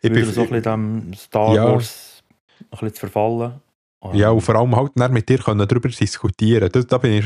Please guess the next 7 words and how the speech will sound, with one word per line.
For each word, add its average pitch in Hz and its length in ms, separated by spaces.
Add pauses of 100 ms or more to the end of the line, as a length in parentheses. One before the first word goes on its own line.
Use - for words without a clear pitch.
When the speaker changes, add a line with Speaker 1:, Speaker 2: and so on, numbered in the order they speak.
(120)
Speaker 1:
weisst, 127 340
haben 107 540
wir 135 80
echt - 180
die 113 60
gleiche 151 440
Meinung? 139 420